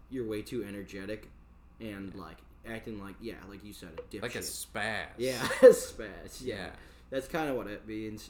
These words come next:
Speaker 1: Um, and then the other thing is, it can take many other meanings,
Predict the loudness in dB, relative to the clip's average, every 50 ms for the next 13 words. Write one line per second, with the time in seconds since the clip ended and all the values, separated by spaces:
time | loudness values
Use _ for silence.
0 | -14 -10 -8 -6 -6 -4 -6 -6 -8 -10 -14 -14 -10 -8 -6 -4 -2 -2 -2 -2
1 | -2 -2 -2 -2 -2 -2 -2 0 0 2 2 0 0 -2 -8 -12 -16 -20 -20 -20
2 | -20 -20 -20 -8 -4 -2 -2 -2 -4 -4 -2 -2 0 0 2 2 2 2 2 -2
3 | -6 -8 -6 -4 -4 -4 -4 -4 -6 -8 -8 -6 -6 -4 -4 -4 -4 -4 -2 -4
4 | -4 -6 -8 -12 -14